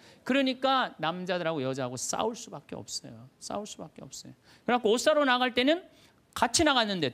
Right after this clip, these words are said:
들어오는 시간은 달라요. 이미 <laughs> 남자는 벌써 들어와 있어. 신경질 부리고.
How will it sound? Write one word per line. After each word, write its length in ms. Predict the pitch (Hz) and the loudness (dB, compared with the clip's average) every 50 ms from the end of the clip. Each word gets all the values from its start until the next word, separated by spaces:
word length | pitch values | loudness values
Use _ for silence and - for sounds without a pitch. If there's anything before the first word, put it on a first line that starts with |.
| - | -4
들어오는 380 | - 175 190 220 240 240 226 220 | -4 0 2 2 2 2 2 0
시간은 360 | 170 - 165 151 139 131 127 | -2 -2 -2 -2 -4 -4 -6
달라요. 560 | - - 131 143 151 156 151 143 131 117 113 120 | -6 -4 -4 -2 -2 -2 -2 -2 -2 -2 0 0
이미 320 | 123 135 165 175 185 180 | 2 4 4 4 4 4
<laughs> 1300 | 151 - - - - - - - - - - - - - - - - - - - - - - - - - - | 2 2 -2 -4 -4 -6 -4 -4 -4 -6 -6 -6 -6 -6 -6 -6 -8 -8 -10 -10 -10 -12 -14 -14 -14 -8 0
남자는 400 | 156 160 170 175 170 185 170 156 | 2 2 2 4 2 0 0 0
벌써 220 | 160 151 151 151 | 0 -2 -2 -6
들어와 260 | - - 160 170 165 147 | -8 -6 -2 0 0 0
있어. 300 | 131 117 - - 147 135 | 0 -2 -2 -2 -2 0
신경질 560 | - - 220 220 190 175 156 139 135 127 120 | 0 0 -2 -2 -2 0 0 0 0 -2 -2
부리고. 540 | 123 120 123 117 110 104 101 104 104 107 | -2 -4 -4 -4 -6 -6 -8 -8 -8 -10